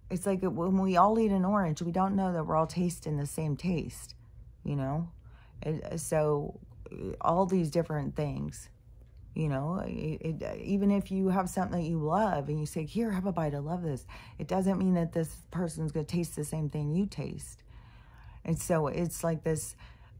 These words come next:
we have a unique perce-, perception, or, like, a, it's not just our perspective. It's not just 'cause our perspective comes from our, our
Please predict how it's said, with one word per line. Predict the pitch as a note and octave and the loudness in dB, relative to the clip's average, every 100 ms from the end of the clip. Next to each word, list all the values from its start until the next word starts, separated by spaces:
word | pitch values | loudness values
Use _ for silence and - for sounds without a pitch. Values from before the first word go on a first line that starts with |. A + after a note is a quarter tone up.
| - - - | -14 -12 -6
we | D3+ F3+ | 0 4
have | F#3+ G#3 G3+ | 6 6 4
a | |
unique | D#3+ E3 F3+ F#3 F#3 | 0 2 4 4 0
perce-, | - D3+ - - - - - - | -4 -4 -4 -8 -10 -12 -12 -8
perception, | D3+ - - - G#3 - - - C#3+ D3 - - - | -6 -6 -6 0 -2 -2 -8 -6 -6 -8 -12 -20 -10
or, | - C#3 | -6 -4
like, | E3 D3+ | -4 -2
a, | C#3+ C3+ - - - - | -4 -4 -8 -14 -16 -8
it's | D#3+ | -2
not | G3+ G#3+ | 0 0
just | A3 G#3 | -2 0
our | F3 | 0
perspective. | E3 D3 - F#3+ A3 - B2 C3+ | 0 -4 -2 -2 -2 -2 -2 -2
It's | D3 | -4
not | F3 F3+ | -4 -4
just | E3+ F3 E3 - | -2 -2 -4 -6
'cause | F3 D#3+ | -4 0
our | D3+ | -2
perspective | D3 D#3 - - G#3 A#3+ - D#3 C#3+ C#3 - - - | -2 -6 -6 -6 -4 -4 -2 0 0 -4 -16 -20 -16
comes | - G#3 G#3 G3 - | -2 4 4 4 0
from | D#3+ D3+ D3 - - - - - - | -2 0 -2 -6 -14 -20 -20 -14 -2
our, | E3+ D#3+ D3 C#3 - - - | 2 2 2 -2 -8 -10 -4
our | D3 | -4